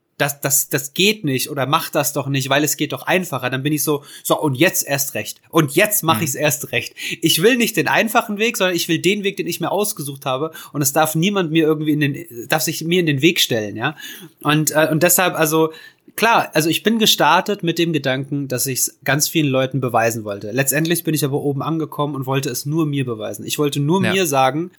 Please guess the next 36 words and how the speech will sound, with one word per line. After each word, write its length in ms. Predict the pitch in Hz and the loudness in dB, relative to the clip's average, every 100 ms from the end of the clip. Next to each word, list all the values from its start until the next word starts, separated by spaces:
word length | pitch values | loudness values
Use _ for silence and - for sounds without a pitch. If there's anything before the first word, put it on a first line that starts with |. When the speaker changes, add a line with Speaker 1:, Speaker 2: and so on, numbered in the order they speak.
| _ - | _ 0
Speaker 1:
"Tom, 320 | 175 190 170 - | 2 0 -6 -2
diesen 260 | 160 151 139 | 0 0 4
Weg, 300 | 196 233 - | 4 2 0
den 160 | 165 | 0
du 80 | 151 | 0
jetzt 400 | 143 139 - - | 0 0 -2 -2
noch 240 | 135 - | -4 -4
gehen 380 | - 170 160 139 | -2 2 2 4
wirst", 500 | 170 214 104 - - | 4 4 4 0 0
ne? 180 | 131 170 | -2 -2
Also 200 | 135 131 | -4 -4
weil 120 | 135 | -4
Kilimanjaro, 580 | 135 156 147 147 151 151 | -2 -2 0 2 2 2
also 280 | 151 143 139 | 0 -2 -2
klar, 240 | 139 175 | 2 2
das 200 | 139 - | 2 -4
war 100 | 143 | -2
der 100 | 131 127 | 0 0
höchste 280 | 110 - | 0 -2
Punkt, 280 | 127 247 160 | 2 2 0
aber 240 | 135 127 127 - - | -2 -2 -4 -16 -18
es 80 | - | -4
geht 140 | 170 165 | -2 0
ja 80 | |
noch 160 | 156 151 | 0 0
in 160 | 147 139 | -4 -2
ganz 220 | 160 - | -4 -2
viele 160 | 160 | -2
Himmelsrichtungen, 760 | 151 175 175 - 170 - 156 151 | 0 0 0 -2 -2 0 -2 0
geht's 160 | 147 | -2
ja 80 | - | -2
immer 200 | - 208 | 0 0
noch, 200 | 113 101 | 0 -4
ne? 200 | 127 151 - - - _ - | -6 -6 -8 -20 -20 _ -2
Und, 360 | 143 147 143 - | 0 0 -2 -2
ähm, 320 | 143 143 | -2 -2